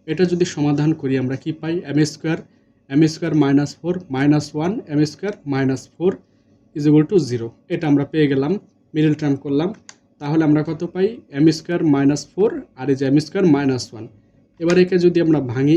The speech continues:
এ স্কয়ার মাইনাস বি স্কয়ার, a plus b into a minus b, a plus b into a minus b is equal to zero। তাহলে m এর মান আমরা কত পাই? যেহেতু সবগুলা গুণফল শূন্য, তাহলে তারা আলাদাভাবে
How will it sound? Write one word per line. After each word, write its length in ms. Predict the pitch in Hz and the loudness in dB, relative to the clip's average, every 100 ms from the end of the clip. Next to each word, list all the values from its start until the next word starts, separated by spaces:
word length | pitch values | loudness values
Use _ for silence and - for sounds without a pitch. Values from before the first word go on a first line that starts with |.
| 185 | 4
এ 20 | 170 | 0
স্কয়ার 200 | - 175 160 | 0 2 4
মাইনাস 220 | 143 135 123 | 4 2 -2
বি 60 | 123 | -6
স্কয়ার, 180 | - 110 - - 165 | -8 -20 -14 -4 -2
a 20 | 160 | -2
plus 200 | 160 156 143 | -2 -2 2
b 40 | 170 | 2
into 180 | 170 - 214 | 2 0 -2
a 20 | 151 135 | 2 2
minus 260 | 127 120 110 | 2 -2 -6
b, 20 | 113 107 _ _ _ - | -10 -14 _ _ _ -6
a 80 | 165 165 | -4 -2
plus 220 | 175 156 156 | -2 0 4
b 20 | 180 | 4
into 160 | 175 190 | 6 4
a 20 | 151 139 | 4 4
minus 240 | 131 120 120 | 2 -4 -8
b 40 | 117 - | -14 -8
is 80 | 156 156 | 0 2
equal 180 | 160 180 | 4 4
to 60 | 196 131 | 2 0
zero। 200 | 127 120 - _ _ _ - 165 | -2 -4 -12 _ _ _ -16 -4
তাহলে 220 | 156 175 165 | 2 4 6
m 40 | 175 | 6
এর 60 | 175 | 6
মান 120 | 180 175 | 6 4
আমরা 140 | 160 156 | 2 -4
কত 140 | 170 180 - | -8 -10 -4
পাই? 120 | 190 233 _ - | -4 -4 _ -12
যেহেতু 240 | 147 156 175 180 | -6 -2 0 0
সবগুলা 320 | 160 156 160 160 151 | -2 0 2 2 2
গুণফল 320 | 160 170 156 - | 0 0 -4 0
শূন্য, 180 | 165 208 285 - _ _ _ | 2 2 2 -8 _ _ _
তাহলে 220 | 139 160 165 | -4 -2 -2
তারা 140 | 165 - 156 | -4 -8 -4
আলাদাভাবে 520 | 156 156 147 135 139 | 0 2 2 0 -4